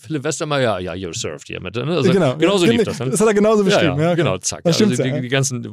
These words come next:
Speaker 1: musste der First Amendment Complaint, der muss ja dann erstmal vorher geschrieben werden, muss abgestimmt werden, da muss er bei Gericht eingereicht werden, da muss er bei Gericht schon sozusagen vorliegen, nach dem Motto, okay, äh, das ist dann, du kannst ja nicht irgendjemand irgendein Papier hinschmeißen, das musst du sozusagen,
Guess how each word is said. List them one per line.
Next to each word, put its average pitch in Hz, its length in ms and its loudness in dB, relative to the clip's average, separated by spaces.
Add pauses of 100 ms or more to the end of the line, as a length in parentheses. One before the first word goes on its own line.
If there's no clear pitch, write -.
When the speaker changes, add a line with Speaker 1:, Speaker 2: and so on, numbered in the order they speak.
(140)
Speaker 1:
musste 131 240 -4
der 107 80 0
First 120 240 -2
Amendment 104 280 -4
Complaint, 143 360 -4
der 123 60 -2
muss 120 120 -4
ja 117 80 -4
dann 101 160 -6
erstmal 104 300 -6
vorher 87 240 -6
geschrieben 156 420 -4
werden, 117 240 -2
muss - 180 -10
abgestimmt 110 640 -10
werden, 101 220 -8 (320)
da 104 80 -4
muss 110 140 0
er 104 60 -2
bei 95 120 -2
Gericht 120 320 -4 (320)
eingereicht 139 520 0
werden, 131 100 -2
da 117 60 -4
muss 113 140 -6
er 110 60 -6
bei 101 120 -4
Gericht 127 200 -4
schon 110 180 -8
sozusagen 104 340 -6
vorliegen, 110 540 -2
nach 104 180 -14
dem 110 160 -12
Motto, 104 180 -8
okay, 110 380 -6 (400)
äh, 110 180 0
das 110 220 -2
ist - 120 -6
dann, 117 200 -4
du 120 100 -18
kannst 110 180 -6
ja 113 40 0
nicht 110 160 -6
irgendjemand 107 360 -4
irgendein 101 200 -4
Papier 101 260 -2
hinschmeißen, - 440 -6
das 92 80 -14
musst 104 200 -6
du 110 40 -6
sozusagen, 101 500 -6